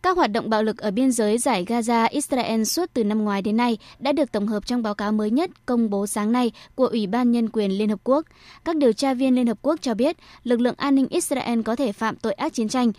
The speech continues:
và tội ác chống nhân loại khi giết hại một trăm tám mươi chín người Palestine và làm bị thương hơn sáu nghìn một trăm người trong các cuộc biểu tình diễn ra hàng tuần ở dải Gaza trong năm hai nghìn không trăm mười tám.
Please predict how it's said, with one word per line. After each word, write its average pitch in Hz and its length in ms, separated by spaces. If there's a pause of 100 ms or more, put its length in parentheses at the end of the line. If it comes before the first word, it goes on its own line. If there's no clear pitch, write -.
(140)
và 202 220
tội 208 160
ác 311 320
chống 208 240
nhân 262 140
loại 226 240 (180)
khi 269 200
giết 339 200
hại 277 200
một 202 160
trăm 233 280
tám 214 180
mươi 277 100
chín 226 260
người 254 140
Palestine 226 600 (280)
và 240 140
làm 220 260
bị 220 180
thương 254 240
hơn 240 240
sáu 214 280
nghìn 285 240
một 208 100
trăm 233 260
người 214 240 (240)
trong 294 180
các 320 120
cuộc 254 160
biểu 202 180
tình 202 280
diễn 254 240
ra 285 200
hàng 233 200
tuần 196 220
ở 202 160
dải 185 220
Gaza 226 460
trong 220 220
năm 220 160
hai 226 140
nghìn 202 220
không 208 180
trăm 208 160
mười 190 80
tám. 190 340